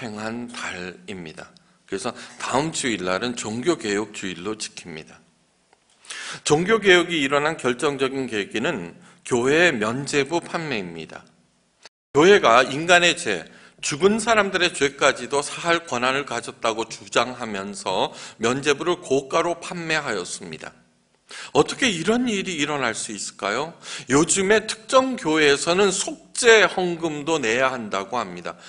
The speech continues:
현대판 면죄부입니다. 은혜로 주어진, 공짜로 주어진 속죄에 대해서도 헌금해야 된다고 가르칩니다. 무서운 이야기입니다.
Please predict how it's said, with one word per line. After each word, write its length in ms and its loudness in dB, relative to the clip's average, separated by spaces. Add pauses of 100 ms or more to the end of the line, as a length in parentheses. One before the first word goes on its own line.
(360)
현대판 1000 0
면죄부입니다. 960 -2 (1800)
은혜로 460 6
주어진, 460 4
공짜로 600 4
주어진 460 2
속죄에 560 2
대해서도 580 2 (300)
헌금해야 600 4
된다고 480 -6
가르칩니다. 760 -10 (1300)
무서운 500 2
이야기입니다. 800 -2